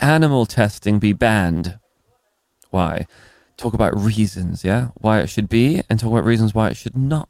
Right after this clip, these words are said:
be. Also, for example, should students have to wear school uniforms? Why? Why not?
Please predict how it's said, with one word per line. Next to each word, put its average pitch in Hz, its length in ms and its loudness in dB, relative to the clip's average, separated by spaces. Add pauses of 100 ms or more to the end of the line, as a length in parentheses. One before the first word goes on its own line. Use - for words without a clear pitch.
be. 73 240 -10 (680)
Also, 90 300 -4
for 95 140 -6
example, 101 640 0 (240)
should - 260 -4
students 139 520 0
have 123 240 0
to 120 120 0
wear 113 220 4
school 117 380 2
uniforms? 117 960 0 (380)
Why? - 440 -6 (640)
Why 107 160 -4
not? 98 240 -4